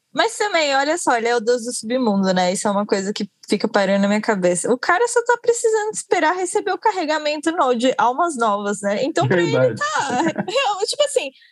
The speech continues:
Speaker 1: "Ah, meu, eu vou ficar me metendo em briga de ninguém, não? Tá, beleza. Quanto que vocês vão morrer aí? Trezentos e cinquenta? Ah, beleza. Vou ficar esperando aqui, viu?
Speaker 2: É,
Speaker 1: Falou,
Speaker 2: pra ele,
Speaker 1: falou,
Speaker 2: desde que
Speaker 1: galera."
Speaker 2: tem a guerra, tá bom, né?
Speaker 1: É.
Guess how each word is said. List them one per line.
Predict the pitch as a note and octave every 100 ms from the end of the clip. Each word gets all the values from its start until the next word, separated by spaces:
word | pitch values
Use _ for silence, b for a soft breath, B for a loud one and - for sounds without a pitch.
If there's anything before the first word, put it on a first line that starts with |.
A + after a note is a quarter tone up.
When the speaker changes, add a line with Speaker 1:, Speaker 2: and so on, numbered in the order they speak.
| b
Speaker 1:
"Ah, | G#4 D#4 A3+
meu, | A3+ A3
eu | B3+
vou | C#5+ F5 - -
ficar | - D#5+ D5
me | B4 A4
metendo | - G#4 D#4+ D4+
em | C4
briga | C4 C4
de | A3+
ninguém, | B3 A3+ A3+ A3+
não? | D4+
Tá, | D4 D4+
beleza. | B3+ F4+ D#4 A#3+
Quanto | B3 E4 -
que |
vocês | E4
vão | C4+
morrer | B3 B3+ A#3
aí? | G#3 F#3
Trezentos | G3+ A3 B3 B3
e | A3
cinquenta? | G#3+ C4 B3+
Ah, | A3
beleza. | F#3+ F#3+ E3+ E3+
Vou | F3+
ficar | G#3+ -
esperando | G#3+ - A3 G3
aqui, | F3+ - D#3+
viu? | E3 G#3+ -
Speaker 2:
É, | F3+
Speaker 1:
Falou, | F3 G3+
Speaker 2:
pra | F#3+
ele, | G3
Speaker 1:
falou, | F#3 F#3+
Speaker 2:
desde | F3+
que | F#3+
Speaker 1:
galera." | F#3
Speaker 2:
tem | G3
a | F3+
guerra, | C3+ D#3 F3+ F#3
tá | G3
bom, | F3 B2 C#3+ C3 A2+ B2
né? | B2 D#3
Speaker 1:
É. | F#3+ F3+ F3